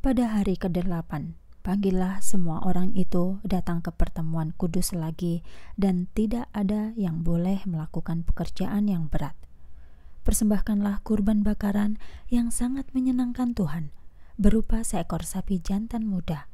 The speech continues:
seekor domba jantan, tujuh ekor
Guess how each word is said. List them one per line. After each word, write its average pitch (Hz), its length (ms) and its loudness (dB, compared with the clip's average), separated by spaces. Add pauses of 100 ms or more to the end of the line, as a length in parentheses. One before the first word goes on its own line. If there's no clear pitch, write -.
(260)
seekor 180 560 -6
domba 196 320 -4
jantan, 202 560 -2 (320)
tujuh 214 320 0 (160)
ekor 175 400 -6